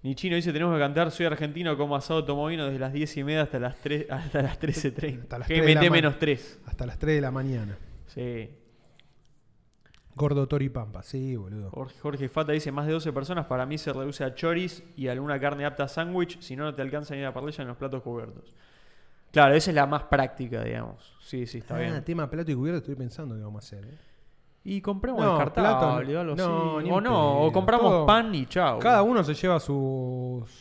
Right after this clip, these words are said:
Speaker 2: su, un par de cuchillo y tenedor y comemos todo ahí, carancheamos.
Speaker 1: Sí, ese
Speaker 2: Una tabla grande,
Speaker 1: Una
Speaker 2: se lleva
Speaker 1: tabla,
Speaker 2: una tabla
Speaker 1: hay que,
Speaker 2: grande
Speaker 1: una tabla,
Speaker 2: y
Speaker 1: sí.
Speaker 2: se va comiendo de la tabla y cada uno corta de la tabla y chau.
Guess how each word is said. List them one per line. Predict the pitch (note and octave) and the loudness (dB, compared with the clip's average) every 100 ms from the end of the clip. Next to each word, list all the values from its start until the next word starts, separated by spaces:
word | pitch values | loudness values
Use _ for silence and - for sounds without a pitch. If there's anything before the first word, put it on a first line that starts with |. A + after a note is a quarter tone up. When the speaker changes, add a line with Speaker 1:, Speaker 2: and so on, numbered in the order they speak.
| - _ | -20 _
Speaker 2:
su, | - - - - | -20 -20 -20 -8
un | D#3+ D#3+ D3+ | -4 -2 0
par | E3 E3 | 2 2
de | D3+ | 2
cuchillo | B2+ - D3 - | -2 -6 -8 -4
y | |
tenedor | C#3+ C#3+ F3+ A3 | -4 -2 2 2
y | D3 | 2
comemos | B2+ D3+ C3 | 0 -2 -2
todo | - D3 | -2 0
ahí, | C3+ D3 | 0 -2
carancheamos. | - A#2+ A#2 - E3 C#3 A2 - _ _ | -4 -6 -6 -2 -2 -2 -6 -12 _ _
Speaker 1:
Sí, | - - E3 D#3+ | -10 -2 0 0
ese | G3+ D#3 | -2 0
Speaker 2:
Una | E3 D#3 | 4 6
tabla | E3+ F3 D#3 | 6 6 6
grande, | D#3+ F#3+ G#3 | 6 6 4
Speaker 1:
Una | A3 | 4
Speaker 2:
se | F#3+ | 8
lleva | G3 F3 | 10 10
Speaker 1:
tabla, | |
Speaker 2:
una | G#3 | 10
tabla | F3 E3+ | 8 8
Speaker 1:
hay | E3 | 6
que, | F#3 | 8
Speaker 2:
grande | F3+ A#3+ | 8 8
Speaker 1:
una | F#3+ F3+ | 6 8
tabla, | F3 C#3 B2+ A#2+ | 8 6 2 -4
Speaker 2:
y | |
Speaker 1:
sí. | D3 | -2
Speaker 2:
se | C#3 | 2
va | E3 | 4
comiendo | D#3 D#3 D#3 | 4 2 2
de | C#3+ | 0
la | C#3 | 2
tabla | D3 E3 F3+ | 2 4 4
y | D3 | 4
cada | C#3+ | 2
uno | D3+ C#3+ | 2 0
corta | D3 C#3 | -2 -2
de | C3 | -4
la | B2 | -2
tabla | C#3 D#3 | -2 -2
y | B2 | -4
chau. | - G#2+ | -6 -10